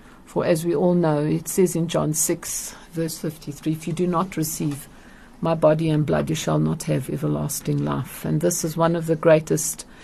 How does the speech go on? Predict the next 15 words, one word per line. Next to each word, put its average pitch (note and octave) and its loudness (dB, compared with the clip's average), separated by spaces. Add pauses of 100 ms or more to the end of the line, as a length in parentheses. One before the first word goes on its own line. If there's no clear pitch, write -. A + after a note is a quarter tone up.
(380)
gifts - 4
that - 2
our E3+ 2
Lord E3 6
gives F#3+ 2
us, D#3 0
which F#3+ 2
He F3 0
gave F3+ 6
His E3+ 0
apostles D#3 2
at C#3+ -2
the D3+ -2
Last C#3+ 0
Supper. - -4